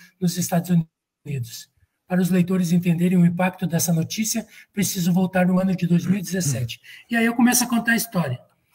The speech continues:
E eu termino esse capítulo com a frase seguinte. "Lembro da nossa conversa naquela manhã de dois mil e dezessete. Falamos sobre vida, simplicidade e inspiração.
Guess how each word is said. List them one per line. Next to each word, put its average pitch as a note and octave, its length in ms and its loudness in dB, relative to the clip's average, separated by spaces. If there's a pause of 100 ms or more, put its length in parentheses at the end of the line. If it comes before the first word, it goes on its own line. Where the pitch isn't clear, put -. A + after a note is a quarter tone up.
(240)
E F#3 80 2
eu G3+ 120 4
termino G#3+ 420 4
esse - 180 2
capítulo G3+ 480 -4
com G#3+ 120 -2
a G3+ 40 0
frase F#3 280 -2
seguinte. D3 520 -6 (480)
"Lembro A3+ 300 4
da A3 160 2
nossa A3 260 2
conversa G#3 440 0
naquela G#3 320 -2
manhã F#3 440 4 (340)
de F#3 120 -6
dois F3+ 220 2
mil G3+ 100 4
e G3 40 0
dezessete. E3 680 -4 (280)
Falamos G3 360 2
sobre G#3+ 260 0
vida, D#3 420 0 (240)
simplicidade F#3+ 840 0
e G#3 40 2
inspiração. F3+ 800 -2